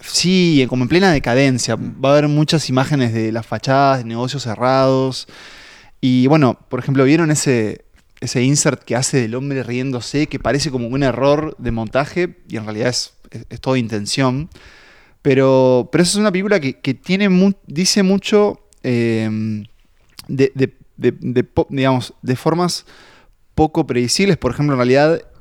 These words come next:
Speaker 1: el fondo que vemos a ella con ese barco y, y,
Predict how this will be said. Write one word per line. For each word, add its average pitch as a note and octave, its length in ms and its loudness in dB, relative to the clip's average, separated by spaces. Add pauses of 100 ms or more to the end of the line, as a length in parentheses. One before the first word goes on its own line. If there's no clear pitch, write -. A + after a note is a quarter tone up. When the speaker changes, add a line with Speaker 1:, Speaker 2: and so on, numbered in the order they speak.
(300)
Speaker 1:
el A2+ 220 -4
fondo F3 340 0
que B2 60 -2
vemos C3+ 440 -2 (120)
a A2+ 180 -2
ella C3 320 0
con G#2+ 160 -6
ese A#2 180 -2
barco C3 560 0
y, A2 380 -10
y, A2+ 420 -8